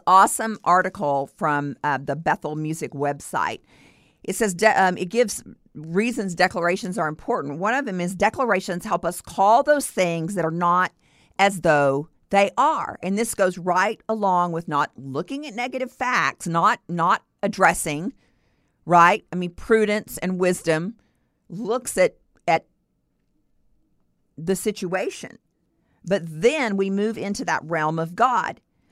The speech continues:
Let me read this scripture. It says, "As it is written, I have made you a father of many nations in the presence of him who he believed. God, who gives life to the dead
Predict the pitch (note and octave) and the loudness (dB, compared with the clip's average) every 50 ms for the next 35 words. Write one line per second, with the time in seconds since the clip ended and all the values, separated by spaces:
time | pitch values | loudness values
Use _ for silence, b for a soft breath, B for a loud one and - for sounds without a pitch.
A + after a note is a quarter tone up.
0 | _ _ _ _ - F#3+ G#3 B3 B3+ A3 A3+ A3 G#3+ G#3 F3+ E3+ F3+ F3+ F3+ - | _ _ _ _ -10 -6 -6 -4 -4 -2 -4 -4 -4 -4 -4 -2 -2 -2 -2 -4
1 | - - - E3+ - _ - - - - D#3 - F3+ D3+ D#3 - _ - E3+ G3 | -8 -4 -4 -4 -4 _ -10 -16 -14 -14 -10 -8 -8 -8 -8 -8 _ -2 0 0
2 | A3+ C4 - C#4+ D4+ D4+ - A#3 A3+ D#3+ D3 - - C#3 C#3 D#3+ F#3 _ _ _ | 0 0 -4 -6 -8 -10 -8 -4 -2 -2 -2 -2 -4 -8 -10 -10 -10 _ _ _
3 | _ _ _ _ _ _ _ - - G3 G#3+ A3+ A3 - A#3+ G3 F3+ F3+ F3 - | _ _ _ _ _ _ _ -2 -2 0 0 -2 -4 -4 -4 -6 -4 -4 -6 -6
4 | G#3 F#3+ G3+ - - F3 D#3 C3+ D3 - D3 D3 - D#3 D3+ E3 D#3+ D#3+ D#3+ D#3+ | -6 -6 -6 -6 -4 -4 -2 -2 -2 -2 -4 -6 -6 -6 -6 -6 -6 -4 -4 -4
5 | D#3+ D#3 C3 A#2 D3 - - - E2+ - - - D#3+ D#3+ D3 - - - F3 F#3 | -4 -6 -6 -6 -8 -10 -14 -16 -16 -16 -12 -8 -8 -8 -8 -8 -4 -4 -4 -4
6 | A#3+ G3+ G#3+ - G3 A3+ C4+ B3 G3 F3 D#3+ D3 D#3+ F3 F3 D#3 D#3+ - D#3+ D3+ | -4 -6 -10 -8 -8 -8 -8 -8 -8 -8 -8 -8 -6 -6 -8 -8 -8 -8 -10 -10
7 | D3+ D#3 D#3 C#3+ C#3+ C3 A2+ C2+ A1+ - - _ _ b b b b b b b | -8 -8 -6 -8 -6 -8 -8 -10 -12 -16 -20 _ _ b b b b b b b
8 | b - C#3+ - - G3+ G3+ F#3+ D#3+ C#3+ C3 C3 C#3+ A3 - _ _ _ _ _ | b -20 -10 -2 4 4 6 6 6 6 6 4 2 0 -4 _ _ _ _ _
9 | _ _ - F3+ F3 E3 E3+ D#3 D#3+ - E3 D#3+ E3 D#3+ E3 F3+ G#3 A#3+ - - | _ _ -8 -6 -4 -4 -4 -4 -6 -8 -8 -4 0 2 2 2 2 0 -4 -10
10 | _ _ _ _ _ _ - - C#4+ B3+ D4+ D#4+ B3 G3+ G3+ F#3 D3+ C#3+ C3+ C3 | _ _ _ _ _ _ -12 -12 -10 -8 -8 -8 -4 0 0 0 0 0 0 -2
11 | B2+ C3+ E3 | -4 -4 -8